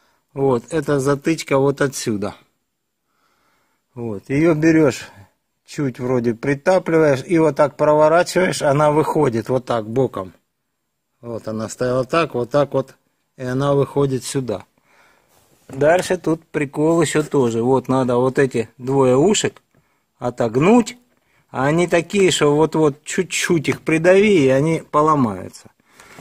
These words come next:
Следующий прикол, вот он тоже. Обыкновенные саморезы. Но надо было вот, вот в такую херотень ее сделать. Ну и смысл? Вот че, че они добились или добиваются вот этим всем?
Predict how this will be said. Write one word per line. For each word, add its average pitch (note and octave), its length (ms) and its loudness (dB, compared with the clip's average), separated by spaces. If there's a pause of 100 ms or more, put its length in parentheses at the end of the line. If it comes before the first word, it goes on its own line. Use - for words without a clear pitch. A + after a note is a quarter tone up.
(240)
Следующий F#3+ 540 4
прикол, E3 500 2
вот B2+ 280 0
он A#2 160 0
тоже. A2 380 -2 (140)
Обыкновенные D3+ 1000 4
саморезы. C#3 840 2 (500)
Но C#3+ 160 0
надо F#3 340 4
было D#3 380 2
вот, C3 320 2
вот C3+ 200 0
в - 100 -16
такую D3+ 400 -2
херотень C#3 580 0
ее C3+ 180 2
сделать. A2+ 460 -4 (160)
Ну D3 200 -4
и F3+ 60 -2
смысл? D3+ 600 -4 (200)
Вот C3+ 180 -8 (140)
че, E3+ 360 0 (120)
че G3 200 4
они D3+ 200 2
добились D#3 580 0
или C3+ 240 -6 (300)
добиваются D3 720 0
вот C#3+ 200 0
этим B2+ 260 -8
всем? G#2+ 340 -18